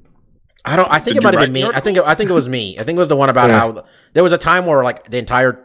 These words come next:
Speaker 1: all of Team Alpha Male had a chance to win a championship within, like, two months of each other.
Speaker 3: Ah,
Speaker 1: And then,
Speaker 3: okay.
Speaker 1: uh, and then, like, I, I, I wrote it, and then I missed one of them, and he said, "Oh, you forgot so-and-so in W, in Lance Palmer in World Series of Fighting." So then I updated
Speaker 2: Right.
Speaker 1: it, and he said, "Thank you."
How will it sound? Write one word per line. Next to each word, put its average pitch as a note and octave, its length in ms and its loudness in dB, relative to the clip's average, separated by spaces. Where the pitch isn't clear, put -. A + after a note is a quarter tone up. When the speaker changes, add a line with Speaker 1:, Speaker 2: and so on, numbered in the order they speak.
Speaker 1:
all A#2 160 0
of A#2 80 -2
Team A#2+ 160 -6
Alpha A#2 200 -2
Male A#2 180 -2
had A2 100 -2
a G2+ 40 -4
chance A2+ 240 -6
to A2+ 80 -4
win G#2+ 100 -4
a G2+ 40 -6
championship B2+ 680 -6
within, G#2+ 220 -2
like, G2+ 140 -4
two B2 100 -4
months G#2+ 180 -4
of C3 80 -2
each C3+ 120 -4
other. D3+ 340 0
Speaker 3:
Ah, A#2 500 0
Speaker 1:
And B2+ 180 4
then, B2 160 4
Speaker 3:
okay. G#2+ 120 6
Speaker 1:
uh, G#2 400 2
and B2+ 120 2
then, C3 120 2
like, B2+ 100 2
I, B2 120 0
I, A#2+ 140 -4
I B2+ 40 2
wrote C#3+ 180 2
it, B2 80 -2
and B2+ 100 0
then C#3 80 0
I C3+ 60 2
missed C3 320 -4
one A2+ 140 -4
of G#2+ 40 -4
them, G#2+ 140 -6
and A2+ 40 -8
he A#2 40 -8
said, B2+ 160 0
"Oh, C#3+ 80 4
you C3 100 -2
forgot B2+ 500 -2
so-and-so A#2+ 720 -2
in G#2 240 -6
W, A2+ 420 -4
in G#2 160 -6
Lance B2+ 280 -2
Palmer A2 360 -2
in F#2+ 60 -10
World A2+ 140 -4
Series A2+ 180 -4
of G#2 80 -8
Fighting." F2 360 -4
So - 140 -14
then A#2+ 100 0
I A#2 80 2
updated G#2+ 300 -2
Speaker 2:
Right. D2+ 100 -6
Speaker 1:
it, D#2 160 -14
and G#2 120 -6
he G#2+ 280 -4
said, - 280 -6
"Thank G2 220 -4
you." D2 160 -16